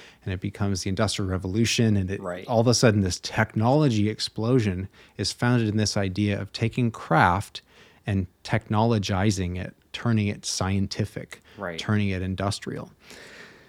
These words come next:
Speaker 1: So I think that's interesting because what that says is, if, if someone's trying to conflate,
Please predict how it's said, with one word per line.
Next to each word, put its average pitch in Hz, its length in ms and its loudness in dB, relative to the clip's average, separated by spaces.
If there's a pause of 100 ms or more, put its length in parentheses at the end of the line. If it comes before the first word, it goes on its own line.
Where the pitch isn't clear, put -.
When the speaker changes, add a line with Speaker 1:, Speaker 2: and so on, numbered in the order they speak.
(720)
Speaker 1:
So 165 200 10
I 151 100 12
think 190 180 10
that's 123 200 6
interesting 127 440 8
because 120 280 6
what 143 140 4
that 139 160 6
says 175 400 6
is, 104 440 0 (300)
if, 120 140 2 (100)
if 131 140 2
someone's 170 340 6
trying 139 200 4
to 123 80 6
conflate, 113 800 0